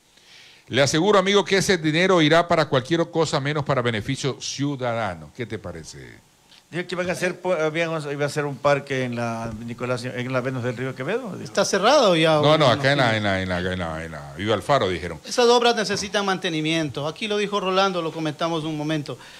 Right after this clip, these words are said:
Speaker 3: Eh, construir de este tipo de infraestructura demanda de personal para que haga limpieza, demanda de mantenimiento de la, de la infraestructura, del cableado. Miren, San Camilo se han llevado los cables.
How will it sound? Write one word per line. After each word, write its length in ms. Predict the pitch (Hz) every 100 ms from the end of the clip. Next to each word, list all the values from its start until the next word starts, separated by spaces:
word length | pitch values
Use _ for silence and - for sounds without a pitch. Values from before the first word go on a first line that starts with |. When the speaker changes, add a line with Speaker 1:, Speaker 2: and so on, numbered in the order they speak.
| - -
Speaker 3:
Eh, 360 | 170 165 180 - - - -
construir 600 | 208 - 233 240 247 226 - - _ - -
de 220 | 190 240
este 180 | 226 226
tipo 240 | 226 233 226
de 80 |
infraestructura 580 | 190 185 196 196 262 202
demanda 520 | 175 175 208 214 196
de 80 | 185
personal 640 | 180 180 - 180 208 226 226 - _ _
para 280 | 175 175 175
que 140 | 175
haga 180 | 180 175
limpieza, 680 | 165 147 170 165 - 139 131 - -
demanda 380 | 151 165 196 208
de 60 | 208
mantenimiento 840 | 196 180 175 170 185 208 220 220 -
de 240 | 156 175
la, 380 | 170 165 156 151
de 80 | 175
la 60 | 190
infraestructura, 640 | 185 156 170 - 190 175
del 140 | 175 165
cableado. 400 | 170 180 180 180
Miren, 240 | 214 202
San 140 | 196
Camilo 440 | 196 202 233 220 208 - -
se 240 | - 185 190
han 360 | 208 208 196 220 - 180 147
llevado 440 | 196 262 294 220
los 140 | 175
cables. 420 | - 170 135 120